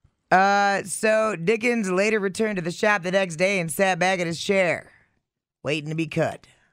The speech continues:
Um, just slit his throat.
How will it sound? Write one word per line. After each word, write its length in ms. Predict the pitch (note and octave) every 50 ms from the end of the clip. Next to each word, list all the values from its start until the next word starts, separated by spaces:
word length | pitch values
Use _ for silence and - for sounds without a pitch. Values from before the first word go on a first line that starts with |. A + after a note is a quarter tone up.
| _ _ _ _ _ _ _ _ _ _ _ _ _ _ _ _ _ _ _ _ _ _ _ _ _ _ _
Um, 460 | - C3+ C3+ C#3 C#3+ C#3+ D3 D3 C#3+ C#3 - _ _ _ _ _ _ _ _ _ _
just 280 | - - - - - -
slit 260 | - - D3+ C#3+ C#3
his 120 | C3 B2+ B2+
throat. 360 | - A#2+ A#2 B2 A#2+ A2+